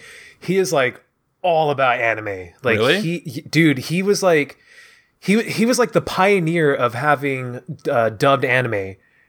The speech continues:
Speaker 1: like, in the U S. So, like, he actually helped start that. Like, there's so many obscure animes that he voiced.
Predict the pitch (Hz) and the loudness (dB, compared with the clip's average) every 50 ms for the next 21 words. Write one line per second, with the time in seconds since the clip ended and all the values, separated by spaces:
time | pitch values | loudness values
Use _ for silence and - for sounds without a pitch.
0 | _ - 135 131 131 143 151 139 143 131 127 127 127 123 123 120 107 - - 135 | _ 0 0 0 2 2 0 2 2 0 0 0 0 2 2 2 2 2 0 0
1 | 120 117 104 - 156 156 147 147 143 - - 151 123 110 127 123 117 - - - | -2 -2 -2 -2 0 2 2 2 2 0 0 -2 -2 0 -2 -2 -2 -2 -2 2
2 | 139 143 147 139 123 110 107 110 117 - - 139 131 - - 160 156 165 170 170 | 2 2 2 0 -2 -4 -2 -4 -6 -2 0 -2 0 0 0 0 0 2 2 0
3 | 156 139 - - - - 151 147 131 123 131 131 127 123 120 113 101 117 110 104 | 0 -2 -2 -4 -4 0 0 0 2 2 0 0 0 -2 -4 -2 -4 -4 -6 -4
4 | 139 139 107 110 107 110 127 175 208 - - - | -6 -8 -6 -4 -2 -2 -2 -2 -2 -6 -8 -8